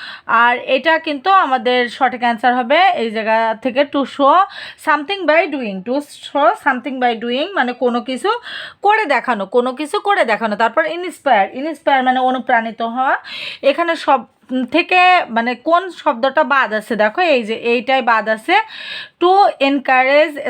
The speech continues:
somebody to do something well। তো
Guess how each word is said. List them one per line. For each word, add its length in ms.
somebody 640
to 100
do 100
something 380
well। 180
তো 100